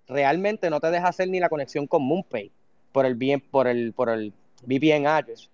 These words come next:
Eh, que incluso SafeMoon Joe subió hace unos días atrás una plataforma que parece que es bastante legit,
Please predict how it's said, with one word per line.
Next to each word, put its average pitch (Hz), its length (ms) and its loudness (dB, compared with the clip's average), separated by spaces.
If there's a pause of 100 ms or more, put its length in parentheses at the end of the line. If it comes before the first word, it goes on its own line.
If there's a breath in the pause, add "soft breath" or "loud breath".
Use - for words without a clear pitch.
(380)
Eh, 123 440 0
que 143 80 -2
incluso 170 560 2
SafeMoon 143 440 -2
Joe 139 200 2
subió 185 320 4
hace 190 400 0
unos 185 220 0
días 185 180 2
atrás 160 420 0 (300)
una 151 200 2
plataforma 170 840 0
que 127 100 -2
parece 120 240 -2
que 135 80 -4
es 143 60 0
bastante 156 340 0
legit, 170 320 0